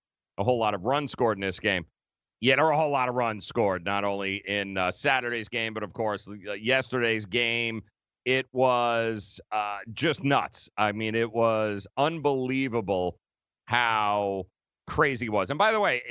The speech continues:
the field dimensions, I know people were, were like, "Oh, they're just gonna hit bomb." There weren't any cheesy home runs. I mean, these,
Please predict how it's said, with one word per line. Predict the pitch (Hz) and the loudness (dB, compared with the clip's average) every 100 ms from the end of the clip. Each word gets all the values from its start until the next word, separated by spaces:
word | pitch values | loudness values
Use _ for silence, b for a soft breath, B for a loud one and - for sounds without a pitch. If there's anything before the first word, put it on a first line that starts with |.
| 120 | -6
the | 127 | -4
field | - 196 226 156 | -2 0 0 0
dimensions, | 139 151 175 147 110 104 | 0 0 -2 -2 -4 0
I | 107 110 | 0 0
know | 123 151 156 113 101 _ _ - | 0 0 2 0 -2 _ _ -2
people | 143 120 123 | -2 0 2
were, | 120 113 107 104 | 4 4 2 0
were | 104 | -2
like, | 104 98 95 | 0 0 2
"Oh, | 107 101 | 2 2
they're | 98 92 | 0 -2
just | 98 - | -6 -4
gonna | 104 | -2
hit | 101 92 | -2 0
bomb." | 101 95 | -2 0
There | 160 | -2
weren't | 247 311 | 0 0
any | 196 120 | -2 -2
cheesy | 107 - 175 160 113 | -2 -2 -2 -4 -2
home | 98 107 95 | 0 0 2
runs. | 120 156 82 78 | 2 2 0 -4
I | 104 | -2
mean, | 117 120 | -2 0
these, | 156 139 | 0 -2